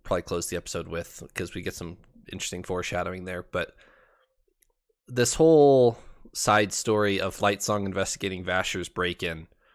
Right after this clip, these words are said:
um, might be my, one of my favorite parts of Warbreaker,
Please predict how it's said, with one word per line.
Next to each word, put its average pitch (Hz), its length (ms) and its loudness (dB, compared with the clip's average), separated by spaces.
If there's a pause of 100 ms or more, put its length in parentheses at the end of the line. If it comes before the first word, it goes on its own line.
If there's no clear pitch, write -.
(340)
um, 85 460 -4 (520)
might 131 200 2
be 143 100 -2
my, 95 320 0
one 107 120 -2
of 101 60 -2
my 90 80 -2
favorite 87 320 -4
parts - 380 -4
of 85 400 -8
Warbreaker, 87 600 -8